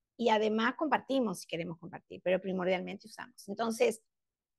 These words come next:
eh, es igual que la tarjeta, pero con producto, ¿verdad? Entonces es súper conveniente. ¿Y esto qué te permite este kit básico? Por muy poco dinero,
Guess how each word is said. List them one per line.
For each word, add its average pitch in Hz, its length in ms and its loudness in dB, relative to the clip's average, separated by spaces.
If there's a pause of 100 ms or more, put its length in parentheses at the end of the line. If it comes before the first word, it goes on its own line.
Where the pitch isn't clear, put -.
(300)
eh, 240 220 8
es 269 380 6
igual 269 520 6
que 302 120 0
la 277 100 2
tarjeta, - 500 -8 (160)
pero 254 300 8
con 226 180 4
producto, 220 640 4 (1120)
¿verdad? 180 440 -4
Entonces 233 420 0
es 285 160 2
súper 208 280 0
conveniente. 202 720 -2 (560)
¿Y 311 100 2
esto 349 300 2
qué 359 120 2
te 370 100 2
permite 294 640 4
este 247 160 -4
kit 226 180 -4
básico? - 540 -6 (640)
Por 240 160 6
muy 330 180 6
poco 339 320 6
dinero, 240 420 6